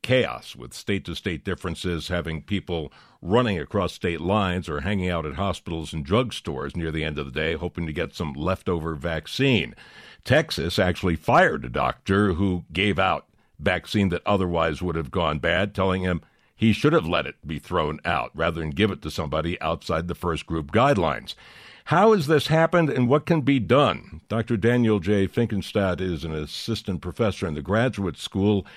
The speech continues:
of Defense Management at the Naval Postgraduate School. He's also an Air Force major, is on the editorial board of the journal Logistics, and has spent his adult life in government acquisition and sourcing. In other words, working the global supply chain.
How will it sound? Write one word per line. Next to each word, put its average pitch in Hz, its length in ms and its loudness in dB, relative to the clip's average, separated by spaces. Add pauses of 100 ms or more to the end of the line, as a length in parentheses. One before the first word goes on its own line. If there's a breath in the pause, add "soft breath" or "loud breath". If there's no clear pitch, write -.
(320 loud breath)
of 82 260 0
Defense 123 380 2
Management 101 640 0
at 76 160 -8
the 78 280 -6
Naval 87 300 -4
Postgraduate 92 800 -4
School. 90 320 -6
He's 80 140 -8
also 87 320 -4
an 80 80 -4
Air 85 100 -2
Force 76 340 -8
major, 92 440 -6
is - 100 -10
on 73 140 -6
the - 160 -10
editorial 92 600 -4
board 82 300 -4
of - 80 -14
the - 80 -8
journal 113 500 0
Logistics, 80 720 -8
and 80 100 -6
has 78 100 -8
spent 98 260 -4
his 78 160 -8
adult 85 380 -4
life 90 420 -2
in 87 140 -6
government 95 420 -4
acquisition 82 680 -4
and 78 100 -8
sourcing. 87 520 -4
In 185 100 2
other 170 200 4
words, 107 260 0 (380 loud breath)
working 104 380 0
the 95 80 -2
global 85 380 -2
supply 139 520 0
chain. 69 340 -4